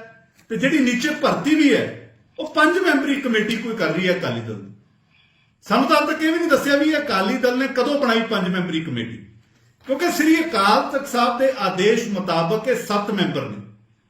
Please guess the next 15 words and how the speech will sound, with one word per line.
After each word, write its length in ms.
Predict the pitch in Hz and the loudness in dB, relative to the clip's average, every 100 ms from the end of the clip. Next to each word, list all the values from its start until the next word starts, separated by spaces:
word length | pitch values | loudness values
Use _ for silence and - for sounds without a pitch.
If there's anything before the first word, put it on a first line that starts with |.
| _ _ | _ _
ਸ਼੍ਰੋਮਣੀ 540 | - 214 247 294 311 302 | -2 4 4 6 6 4
ਅਕਾਲੀ 360 | - 202 233 | 2 0 0
ਦਲ 180 | 262 269 | 4 4
ਦੀ 120 | 277 | 4
ਵਰਕਿੰਗ 380 | 226 226 - 269 | 0 0 -2 -2
ਕਮੇਟੀ 340 | 262 247 240 269 | 0 0 0 2
ਨੇ 140 | 277 | 2
ਸੱਤੇ 340 | - 240 269 | 0 0 0
ਦੇ 120 | 269 254 | 2 2
ਸੱਤੇ 340 | 208 214 226 | 0 0 0
ਪਾਏ 220 | 196 123 - - - _ _ _ - | 0 -4 -6 -14 -20 _ _ _ -8
ਤੇ 80 | 240 | -6
ਇਹ 380 | 247 269 330 254 | 2 4 4 4
ਜਿਹੜੇ 260 | 262 294 | 2 2
ਲੋਕ 420 | 247 208 247 254 | 2 6 6 4